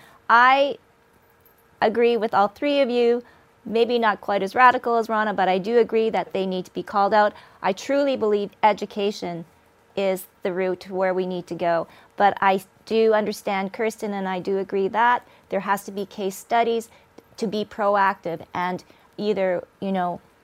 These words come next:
we can learn, well, we will learn from it, and hopefully we will not have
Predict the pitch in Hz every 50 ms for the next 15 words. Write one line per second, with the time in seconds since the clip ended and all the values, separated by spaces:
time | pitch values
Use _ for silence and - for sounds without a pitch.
0 | _ _ _ _ _ _ _ _ _ _ _ _ - 214 240 233 277 240 233 233
1 | 226 233 233 214 - _ _ - 226 220 220 214 202 - 202 202 254 269 247 233
2 | 254 262 247 269 269 277 277 262 - 277 277 277 285 - - 208 202 202 220 208
3 | - 226 226 226 202 208 214 190 202 208 202 202 202 208 208 180 175 196 196 196
4 | 180 175